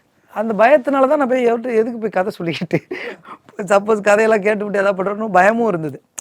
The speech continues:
நான் ராஜா சார் மாதிரியே தான் பார்க்குறேன் நான். எங்க டைரக்டர் ராஜா சார் கூட ஒர்க் பண்ணும்போது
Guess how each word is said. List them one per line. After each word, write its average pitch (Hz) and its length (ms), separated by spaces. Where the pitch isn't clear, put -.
நான் 165 200
ராஜா 202 280
சார் 180 220
மாதிரியே 170 240
தான் 165 260
பார்க்குறேன் 131 180
நான். 127 220
எங்க 147 120
டைரக்டர் 185 320
ராஜா 180 200
சார் 170 160
கூட 151 140
ஒர்க் 139 220
பண்ணும்போது 151 320